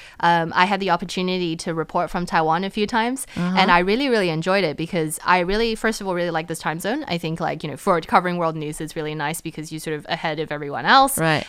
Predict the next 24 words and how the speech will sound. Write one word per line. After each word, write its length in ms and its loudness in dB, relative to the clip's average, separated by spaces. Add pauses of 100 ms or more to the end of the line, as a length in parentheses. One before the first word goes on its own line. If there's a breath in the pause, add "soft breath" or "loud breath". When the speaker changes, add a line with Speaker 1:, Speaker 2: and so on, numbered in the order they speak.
Speaker 1:
Um, 260 6
but 160 6
also 340 2
because 440 -4
I 100 0
think 380 -4 (140)
there 160 0
are 40 2
so 180 2
many 200 2
cool 180 -2
stories 420 -2
here 220 0
that 220 2
you 100 -4
don't 240 -2
necess-, 300 -2
you 140 -6
won't 280 0
necessarily 560 -4
be 80 -4
able 220 -6
to 100 -8
cover 400 -2